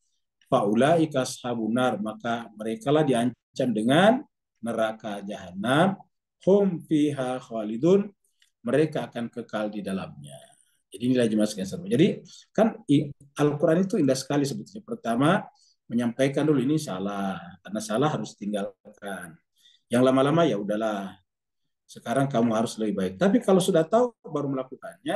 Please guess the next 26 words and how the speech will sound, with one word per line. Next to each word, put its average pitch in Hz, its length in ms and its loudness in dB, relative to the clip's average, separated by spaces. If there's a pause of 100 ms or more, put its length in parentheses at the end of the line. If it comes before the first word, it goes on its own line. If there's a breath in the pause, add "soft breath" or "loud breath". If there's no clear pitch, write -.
(100)
ya 95 80 -14
barulah 151 280 -12
diberikan 107 440 -12
hukuman 113 600 -12
seperti - 440 -20
itu. - 100 -20 (600 soft breath)
Jadi 107 160 -2
ibaratnya 117 720 0
itu 202 360 4 (220)
Al-Quran 139 480 0
memberikan 123 420 -2
pengampunan 117 640 0
pada 110 240 -4
tahap 104 200 -10
pertama, 147 640 0 (520 soft breath)
lalu 110 240 -2
kemudian 113 360 2
hukuman 139 640 2
pada 110 200 -4
tahap - 440 -10
berikutnya 110 760 -4
setelah 107 400 -4
mengetahui 107 480 -2
baru 104 200 2
melakukan 104 560 -4
pelanggaran. 87 480 -12